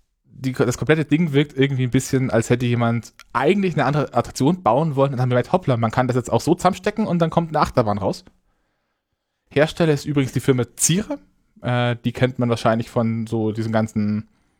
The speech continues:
klassischen Familien- und Kinderachterbahnen, merkt man hier eben auch. Bis auf an einer Stelle, da fand ich die ein bisschen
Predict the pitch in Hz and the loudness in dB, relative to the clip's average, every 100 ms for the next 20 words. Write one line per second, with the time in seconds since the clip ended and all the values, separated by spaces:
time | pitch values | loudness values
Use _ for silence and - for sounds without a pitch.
0 | _ _ _ _ _ _ - 120 131 127 | _ _ _ _ _ _ 0 0 -2 -4
1 | 120 - 120 127 113 113 175 165 160 147 | -4 -2 0 0 -2 -2 0 0 0 0
2 | 143 143 143 120 117 - 110 107 98 92 | 2 2 2 2 2 0 -2 -2 -2 0
3 | 127 - _ _ _ _ _ _ _ _ | 0 0 _ _ _ _ _ _ _ _
4 | _ 160 165 160 135 - 139 196 - 160 | _ 0 2 0 -2 0 0 0 0 0
5 | 165 135 - 131 - 127 - 117 113 131 | 2 0 -2 -4 -4 -8 -6 -6 -2 -2
6 | - 131 123 123 | 0 -2 -2 -4